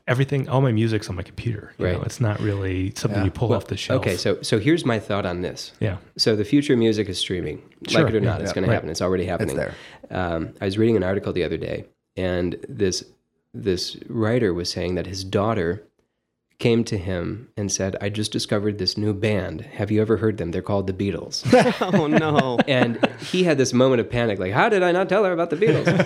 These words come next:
Speaker 1: <laughs>
Speaker 2: Um, but, you know, I think it's really, it's important because what that means is that anything that was recorded, whether it was something that was recorded in the sixties or something that was recorded yesterday by Katy Perry, this is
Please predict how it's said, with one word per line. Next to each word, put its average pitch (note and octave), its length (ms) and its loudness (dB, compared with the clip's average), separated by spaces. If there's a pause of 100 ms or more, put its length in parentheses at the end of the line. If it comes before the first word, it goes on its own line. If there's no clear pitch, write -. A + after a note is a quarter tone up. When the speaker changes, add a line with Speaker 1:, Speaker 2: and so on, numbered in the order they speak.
(240)
Speaker 1:
<laughs> G3+ 100 4
Speaker 2:
Um, A2 560 2 (240)
but, B2+ 340 0 (160)
you D3+ 60 2
know, B2+ 100 4
I A#2 80 2
think F3+ 180 2
it's - 140 0
really, B2 280 4 (100)
it's - 160 -4
important B2 380 0
because G#2 360 0
what A#2+ 140 0
that C3+ 180 2
means A#2 220 2
is F#2+ 100 0
that G2 220 0
anything B2+ 320 2
that A2 120 2
was G2 160 -2
recorded, F#2+ 600 0
whether F#2 320 2 (100)
it G2+ 80 0
was F#2+ 300 2 (180)
something G#2 240 2
that G2+ 80 2
was G2 120 0
recorded F#2+ 380 0
in E2+ 100 -2
the E2 80 -4
sixties B2 520 0
or G2 160 0
something G2 280 0
that F#2+ 60 2
was F2+ 140 0
recorded F2+ 320 0
yesterday F2 300 0
by E2 180 -2
Katy E2 240 -4
Perry, - 500 -4 (340)
this B2 260 0
is A#2 120 0